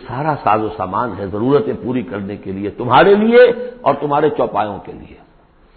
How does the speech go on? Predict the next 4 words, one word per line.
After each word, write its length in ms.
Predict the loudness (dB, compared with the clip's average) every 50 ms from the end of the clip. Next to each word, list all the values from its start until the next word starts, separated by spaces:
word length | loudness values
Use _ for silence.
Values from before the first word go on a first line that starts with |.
| _ _ _ _ _ _ -20 -20 _ _
فَإِذَا 460 | 4 6 8 8 10 10 10 10 10 10
جَاءَتِ 600 | 8 8 10 10 10 10 10 8 8 6 2 0
الطَّامَّةُ 1800 | -2 -2 2 6 8 8 10 10 10 10 10 10 10 10 10 10 10 10 10 10 10 10 10 8 8 6 4 0 4 4 4 4 4 4 4
الْكُبْرَىٰ، 920 | 4 4 4 4 4 4 6 6 6 8 8 8 8 8 6 6 4 4